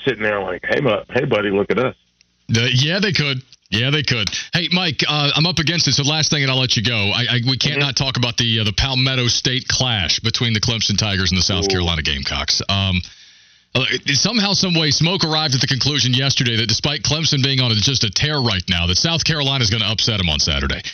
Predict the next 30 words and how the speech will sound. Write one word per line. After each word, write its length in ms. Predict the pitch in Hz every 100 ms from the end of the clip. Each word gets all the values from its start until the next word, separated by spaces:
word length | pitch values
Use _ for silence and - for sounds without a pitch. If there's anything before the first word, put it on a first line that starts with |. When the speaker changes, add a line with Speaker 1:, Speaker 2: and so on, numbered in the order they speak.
| - - -
Speaker 2:
I 200 | 165 233
see 300 | - 240 220
a 60 |
path 360 | 170 - 170 170 -
for 160 | 165
that 260 | 135 139 -
to 160 | 143 120
happen, 420 | 110 107 76 73
but 100 | 101 120
I, 140 | 156
I 140 | 127 151
just 180 | 151 -
can't 240 | 160 160
in 80 | 139
good 180 | 139 117
conscience 440 | 139 135 123 113
pick 220 | - 143
the 80 | 123
Gamecocks 640 | 113 131 120 107 80 - - - - _ _ -
going 260 | 143 147 135
into 160 | 131
this 200 | 107 92
Saturday. 500 | - 101 82 73 69 - -
Where 180 | 131 127
are 80 |
you? 200 | 110 82 87 _ _ _ _ _ _ _ _ -
Speaker 1:
Ain't 160 | 123
no 160 | 110 104
chance. 320 | 101 98 85 - - _ -
Speaker 2:
Okay. 200 | 98 87